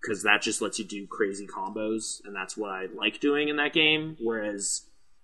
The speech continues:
do this very specific trick is still totally beyond me, so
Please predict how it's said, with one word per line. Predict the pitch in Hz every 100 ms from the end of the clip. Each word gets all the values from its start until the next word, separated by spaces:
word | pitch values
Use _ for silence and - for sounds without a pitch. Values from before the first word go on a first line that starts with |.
| - -
do | 131 139
this | 131 127
very | 120 120 117
specific | - 117 110
trick | - 117 104
is | 107 101
still | - 107 98 95 -
totally | - 101 98 95
beyond | 98 98 92
me, | 95 95
so | - 107 95